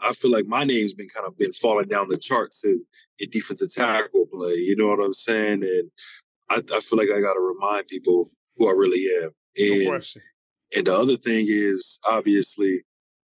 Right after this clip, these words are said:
Speaker 1: obviously, I want all pro, I want Pro Bowl, um, for my personal goals. Personally, I wanna set a, a record for myself, my, my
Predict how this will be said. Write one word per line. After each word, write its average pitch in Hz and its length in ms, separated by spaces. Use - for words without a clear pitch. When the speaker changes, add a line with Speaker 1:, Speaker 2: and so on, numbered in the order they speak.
Speaker 1:
obviously, 117 520
I 101 40
want 101 280
all 101 180
pro, 98 360
I - 20
want 95 260
Pro 98 220
Bowl, 90 520
um, 98 240
for - 140
my 95 180
personal 98 380
goals. 87 800
Personally, 117 600
I 101 40
wanna 104 320
set 113 220
a, 92 280
a 104 100
record 123 400
for 110 80
myself, 110 580
my, 107 140
my 104 160